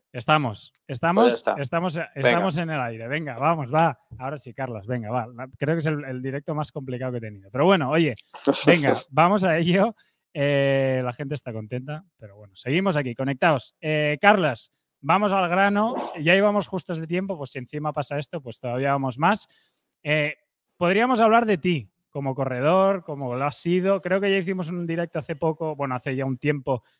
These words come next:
Speaker 1: repasamos un poco el día a día tuyo como corredor. Eh, pero hoy, si te parece, vamos a centrarnos un poco más en lo que decíamos. Carreras de maratón. Tú eres experto en media, larga distancia, has sido experto, lo sigues siendo a día de hoy,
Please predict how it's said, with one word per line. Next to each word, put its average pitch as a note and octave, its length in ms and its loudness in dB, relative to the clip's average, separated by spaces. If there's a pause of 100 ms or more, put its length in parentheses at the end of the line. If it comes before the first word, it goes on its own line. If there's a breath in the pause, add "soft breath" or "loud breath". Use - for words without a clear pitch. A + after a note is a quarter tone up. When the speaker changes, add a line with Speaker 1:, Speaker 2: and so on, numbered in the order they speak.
(340)
Speaker 1:
repasamos D3+ 880 2
un C3+ 140 -6
poco C3 920 2
el A#2+ 180 -2
día C3 200 0
a - 20 -6
día B2 600 -12 (120)
tuyo C3 300 -2
como B2 220 -2
corredor. C3+ 560 0 (1300)
Eh, C3+ 1000 0 (140)
pero D#3+ 220 0
hoy, G3 120 0
si B3+ 140 -8
te A#3 120 -2
parece, A3+ 260 -2
vamos G#3 260 -4
a A3 60 -6
centrarnos F#3 500 -6
un F#3+ 120 -4
poco F#3+ 240 0
más G3+ 340 -2
en D3 100 -6
lo C#3+ 80 -2
que C#3 120 -4
decíamos. C3 480 -6
Carreras F#3+ 380 2
de G3 100 0
maratón. D#3 500 2 (400)
Tú F3+ 80 2
eres G3 200 2
experto G3+ 640 2
en F#3 120 0
media, F#3 360 2
larga F3 220 0
distancia, G3 720 -4
has D3 180 -4
sido D#3 180 -8
experto, E3+ 440 -4
lo C3+ 100 -4
sigues E3 320 0
siendo D3+ 240 -2
a C#3+ 40 2
día C#3 180 -2
de B2+ 120 -2
hoy, F#3+ 260 2